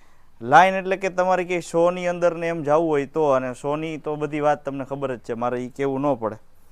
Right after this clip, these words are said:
કઈ રીતે નંબર ને ક-, બધું થતું હોય, તો ઈ એક વાત છે.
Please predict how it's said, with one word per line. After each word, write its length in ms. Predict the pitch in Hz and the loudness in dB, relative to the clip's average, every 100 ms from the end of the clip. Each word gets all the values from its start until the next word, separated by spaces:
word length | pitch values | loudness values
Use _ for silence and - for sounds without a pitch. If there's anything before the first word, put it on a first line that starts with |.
| - - - | -20 -12 -4
કઈ 160 | 139 | -2
રીતે 240 | 131 131 131 | -2 -4 -6
નંબર 400 | 127 131 127 117 | -4 -2 -4 -4
ને 200 | 117 110 | -10 -10
ક-, 260 | - 120 | -8 -8
બધું 460 | 110 110 117 113 - | -8 -12 -12 -12 -10
થતું 300 | 120 110 117 | -8 -6 -6
હોય, 140 | 104 - - - - - - - | -6 -10 -20 -20 -20 -20 -12 -2
તો 120 | 175 | 0
ઈ 40 | |
એક 220 | 190 190 | 2 2
વાત 200 | 170 165 | 4 2
છે. 220 | - 156 | 2 -2